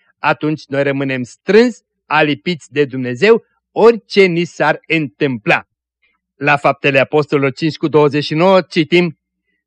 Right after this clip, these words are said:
„Trebuie să ascultăm mai mult de Dumnezeu decât de oameni.” Încă un lucru. Cine dă cu adevărat ce se cuvine lui Dumnezeu, acela dă și autorităților pământești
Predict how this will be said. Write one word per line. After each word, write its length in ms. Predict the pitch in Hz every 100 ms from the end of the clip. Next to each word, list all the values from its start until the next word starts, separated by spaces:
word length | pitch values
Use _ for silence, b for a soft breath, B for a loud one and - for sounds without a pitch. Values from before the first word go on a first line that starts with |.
| _
„Trebuie 400 | 160 143 139 143
să 120 | 143
ascultăm 500 | 143 - 143 - 151
mai 420 | 135 110 139 135 127
mult 380 | 135 262 247 _
de 240 | 131 151
Dumnezeu 760 | 143 143 143 127 101 175 226 - _ _ _
decât 420 | 110 139 - 170
de 100 | 135
oameni.” 480 | 139 139 104 95 _ _ _ _ _ _ _ _ _ b b _
Încă 320 | 233 294 277
un 140 | 254 208
lucru. 380 | 165 120 95 _ _ _ _ _ _ -
Cine 260 | 202 170
dă 200 | 156 277
cu 120 | 294 233
adevărat 480 | 165 151 170 196
ce 80 | -
se 140 | 165 156
cuvine 380 | 143 165 156
lui 140 | 127 131
Dumnezeu, 640 | 135 135 131 185 254 - _ _ _ _
acela 440 | - 156 165 143 139
dă 140 | 135
și 260 | 135 196 185
autorităților 880 | 185 165 143 151 135 147 143 139 131
pământești 640 | - 135 120 139 180 -